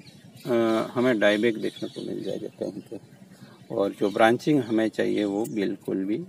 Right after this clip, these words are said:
नहीं दिखेगी। तो scissor के लिए contact कर सकते हैं। तो यहाँ कुछ ब्रांचें मिली है हमें,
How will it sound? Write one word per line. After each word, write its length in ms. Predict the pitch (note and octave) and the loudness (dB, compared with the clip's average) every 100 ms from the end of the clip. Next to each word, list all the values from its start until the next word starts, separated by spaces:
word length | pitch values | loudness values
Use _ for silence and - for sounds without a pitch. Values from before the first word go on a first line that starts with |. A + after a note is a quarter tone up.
| - | -10
नहीं 360 | G#2+ F#2+ F#2 - | -6 -6 -6 -10
दिखेगी। 500 | - - - G2 - - - - - - - - - - - - - - - - - - - - - - | -12 -14 -12 -6 -6 -6 -20 -20 -20 -20 -20 -20 -20 -20 -20 -20 -20 -20 -20 -20 -20 -20 -20 -20 -20 -12
तो 80 | A2+ | -10
scissor 420 | - C3+ C#3 C#3 | -2 2 8 6
के 180 | A#2+ A#2 | 6 4
लिए 340 | G2 G2 G2 F#2+ - - - - | 4 2 2 0 -2 -6 -18 -8
contact 380 | A2 G2+ G2 | -6 -4 -6
कर 100 | - | -4
सकते 400 | G#2+ - G2+ - | -4 -4 -6 -4
हैं। 220 | G2+ G#2+ C3 - - - - - - - - - - - - - - - - - - - - - - - - - - - - - - - - - - - - - - - - - - - | -4 -6 -12 -16 -10 -12 -12 -20 -20 -20 -20 -20 -20 -20 -12 -12 -12 -20 -20 -20 -20 -20 -20 -20 -20 -20 -20 -20 -20 -20 -20 -20 -20 -20 -20 -20 -20 -20 -20 -20 -20 -20 -20 -20 -8 0
तो 100 | G#2 | 2
यहाँ 260 | G2+ A2 | 2 0
कुछ 280 | A#2 A2 - | -4 -10 -10
ब्रांचें 440 | - - - - | -6 -6 -6 -8
मिली 300 | - - - | -8 -6 -8
है 100 | - | -8
हमें, 340 | - - - | -6 -6 -8